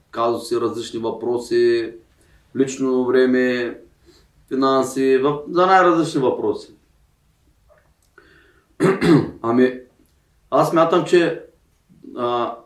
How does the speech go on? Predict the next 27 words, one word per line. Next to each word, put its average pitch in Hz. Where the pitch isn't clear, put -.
това 127
партньорство 156
с 127
тях 147
ще -
ни 127
бъде 131
дългосрочно. 110
В -
предния 127
подкаст 120
подка-, -
показахме 107
и 98
акциите -
на 92
Бог. -
А, 107
също 127
така, 123
ние 123
имаме 117
в 104
тяхната 101
компания 104
в 95
Код, 107